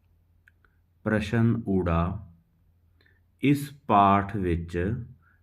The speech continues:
ਕਿਹੜੇ-ਕਿਹੜੇ ਦੇਸ਼ ਭਗਤਾਂ ਦਾ ਜ਼ਿਕਰ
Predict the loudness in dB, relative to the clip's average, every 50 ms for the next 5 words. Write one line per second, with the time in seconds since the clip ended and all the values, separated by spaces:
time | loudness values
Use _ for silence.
0 | _ _ _ 2 4 4 4 6 4 4 4 2 2 2 2 2 2 2 2 2
1 | 2 0 0 0 2 4 4 4 4 2 -2 -6 -4 -2 -2 -2 -4 -6 -6 -4
2 | -2 -2 0 0 0 0 0 -2 -2 -2 -2 -4 -6 -8 -12 -18 -20 _ _ _
3 | _ _ _ _ _ _ _ _ -10 -8 -4 -2 0 0 0 2 2 2 4 4
4 | 2 0